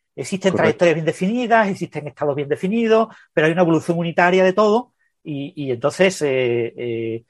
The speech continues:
Speaker 1: eh, es una interpretación que a muchísima gente le gusta porque es como muy natural, ¿no? No,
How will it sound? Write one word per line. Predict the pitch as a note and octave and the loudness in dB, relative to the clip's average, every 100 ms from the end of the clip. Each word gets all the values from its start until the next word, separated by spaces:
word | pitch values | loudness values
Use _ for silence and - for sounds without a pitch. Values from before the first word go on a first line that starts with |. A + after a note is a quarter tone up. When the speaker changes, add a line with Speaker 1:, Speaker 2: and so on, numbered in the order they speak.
| _ _ - | _ _ -18
Speaker 1:
eh, | C#3+ C3 C#3 | -12 -6 -4
es | |
una | D#3 F#3 | 0 0
interpretación | F#3 F#3 F#3 - A3+ F#3+ | 2 2 2 4 2 2
que | D3+ | 2
a | B2 | 2
muchísima | B2 B2+ F3+ F#3 F#3 | 0 -4 -4 0 0
gente | G3+ F#3+ | 0 2
le | G3 | 4
gusta | G#3 - A#3+ | 2 2 -2
porque | F#3 D3 | 0 -4
es | |
como | - F#3+ | -4 -6
muy | D#3+ | -4
natural, | D#3+ D#3 D#3+ G3+ B2 B2 | -4 -2 2 4 2 -4
¿no? | F3+ | -6
No, | D#3+ | -6